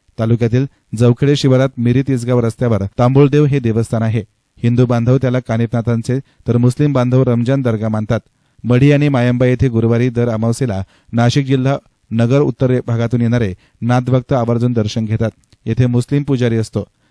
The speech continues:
त्यांच्या प्रथेप्रमाणे तेथे विधी करतात. मात्र याकडे आतापर्यंत कोणी फारसं गांभीर्यानं बघितलं नव्हतं. आठ दिवसांपूर्वी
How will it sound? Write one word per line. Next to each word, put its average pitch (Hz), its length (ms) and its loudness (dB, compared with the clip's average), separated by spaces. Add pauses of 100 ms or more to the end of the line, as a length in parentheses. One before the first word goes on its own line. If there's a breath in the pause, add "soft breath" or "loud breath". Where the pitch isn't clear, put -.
(180)
त्यांच्या 120 280 0
प्रथेप्रमाणे 123 600 0
तेथे 127 300 -2
विधी 113 180 -4
करतात. 113 320 -4 (340 soft breath)
मात्र 120 180 0
याकडे 127 280 2
आतापर्यंत 131 600 0
कोणी 127 160 -2
फारसं 120 420 -4
गांभीर्यानं 113 460 -2
बघितलं 110 340 -6
नव्हतं. 107 240 -2 (540)
आठ 110 140 -2
दिवसांपूर्वी 113 640 0